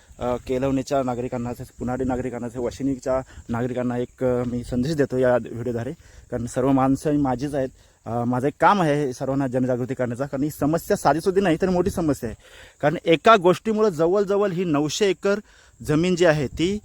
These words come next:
एकदम म्हणजे नापीक झाली होती. आता कुठेतरी शेती पिकायला लागलेली आहे. आपण, अ,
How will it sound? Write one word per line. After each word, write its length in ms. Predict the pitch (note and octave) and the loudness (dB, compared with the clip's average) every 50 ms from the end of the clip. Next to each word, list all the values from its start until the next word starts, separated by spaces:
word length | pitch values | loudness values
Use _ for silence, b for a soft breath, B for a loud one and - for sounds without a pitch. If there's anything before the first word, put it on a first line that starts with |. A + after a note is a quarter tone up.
| b b b b b | b b b b b
एकदम 240 | - C3 C3+ D#3+ F#3 | -4 -2 2 2 2
म्हणजे 300 | F#3 E3+ F3 F3 F3+ F#3 | 4 4 4 4 4 4
नापीक 340 | D#3+ D#3 D3+ D3 - F#3+ F#3 | 6 6 6 6 6 2 0
झाली 220 | D3+ D3 C3+ C#3 | 2 2 2 2
होती. 260 | C3 A#2+ - C3 C#3+ F#3 b b b b b b b b b b | 2 2 0 -2 -4 -6 b b b b b b b b b b
आता 360 | - B2 - - D#3+ E3 E3+ | -4 0 4 6 8 8 8
कुठेतरी 440 | - - E3 D3 E3+ D#3 E3+ E3+ E3+ | 6 4 2 0 0 2 2 0 0
शेती 280 | D3+ - C#3+ - E3+ D3+ | 0 0 -2 0 -2 -2
पिकायला 400 | - D#3+ C#3+ - D#3+ D#3+ D#3+ D#3 | -2 0 4 6 6 6 6 6
लागलेली 360 | D3+ C#3 C3 C3+ D3 D3+ C#3+ | 6 6 4 4 2 4 4
आहे. 180 | C3 B2+ C3+ | 4 4 2
आपण, 340 | C#3 B2+ - - D3 C#3 C3+ | 0 0 0 2 2 2 2
अ, 200 | C3+ C3 B2+ B2+ | 2 0 -2 -2